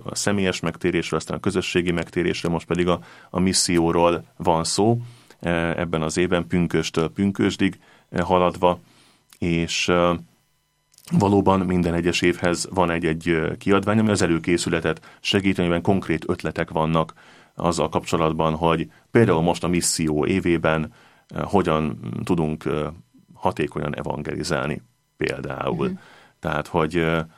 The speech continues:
Speaker 1: hogy ilyen, ö, ilyen, ö, gondolatok, ilyen ötletek, konkrét elképzelések, tanulságtételek, ö, olvashatók,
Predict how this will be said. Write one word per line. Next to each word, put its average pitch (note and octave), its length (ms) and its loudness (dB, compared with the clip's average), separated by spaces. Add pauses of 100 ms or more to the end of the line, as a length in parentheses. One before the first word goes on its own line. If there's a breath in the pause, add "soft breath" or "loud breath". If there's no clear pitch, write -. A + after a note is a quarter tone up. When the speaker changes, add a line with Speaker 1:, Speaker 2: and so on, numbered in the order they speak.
(100)
Speaker 1:
hogy E2+ 220 -2
ilyen, D#2+ 480 0
ö, E2 240 0
ilyen, D#2+ 360 -2
ö, D#2 160 -2
gondolatok, E2 600 0
ilyen D#2+ 360 -4
ötletek, E2 560 -4
konkrét F2+ 420 0
elképzelések, E2 760 -2
tanulságtételek, D#2+ 920 -2 (380 loud breath)
ö, D#2+ 120 -2
olvashatók, D#2+ 840 -2